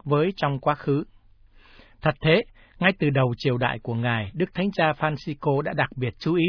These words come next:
tới tổ chức Thượng Hội đồng Giám mục và đã yêu cầu canh tân nó. Có thể nói nó là phần của chương trình cải tổ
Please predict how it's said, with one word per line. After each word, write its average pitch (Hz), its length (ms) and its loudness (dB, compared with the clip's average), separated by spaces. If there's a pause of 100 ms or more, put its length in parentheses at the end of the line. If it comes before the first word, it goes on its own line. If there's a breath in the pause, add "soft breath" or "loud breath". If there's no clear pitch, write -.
(120)
tới 202 180 0
tổ 107 220 -2
chức - 240 -6
Thượng 156 180 -2
Hội 131 180 -2
đồng 110 240 -4
Giám 170 200 0
mục 135 140 -2 (720 soft breath)
và 135 240 4
đã 165 160 4
yêu 190 240 6
cầu 113 280 -2
canh 160 200 0
tân 156 260 2
nó. 147 260 0 (640)
Có 214 160 4
thể 139 140 2
nói 147 420 2
nó 180 260 4
là 143 200 0
phần 123 340 0
của 107 180 -6
chương 175 220 -2
trình 120 220 -2
cải 104 280 -4
tổ 98 320 -6